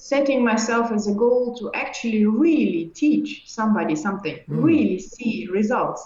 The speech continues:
Speaker 1: And
Speaker 2: Mm-hmm.
Speaker 1: I find that fascinating. And when you have people in a class or in a private class, and with whatever you do, however you do it, you get a result, and the person gets a result, and the
Speaker 2: Mm-hmm.
Speaker 1: person feels it in their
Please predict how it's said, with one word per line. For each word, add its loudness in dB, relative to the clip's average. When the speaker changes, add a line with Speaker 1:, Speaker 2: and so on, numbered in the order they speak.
Speaker 1:
And 2
Speaker 2:
Mm-hmm. 2
Speaker 1:
I -2
find 0
that -4
fascinating. -2
And 2
when 0
you 2
have 0
people 0
in 2
a 4
class 0
or -2
in 0
a 0
private 0
class, -2
and 2
with 2
whatever 0
you 2
do, 0
however 0
you 0
do 0
it, 0
you 0
get -2
a 2
result, 0
and 0
the -2
person 2
gets -2
a -2
result, -4
and -2
the -2
Speaker 2:
Mm-hmm. 0
Speaker 1:
person 2
feels 0
it -2
in 2
their 2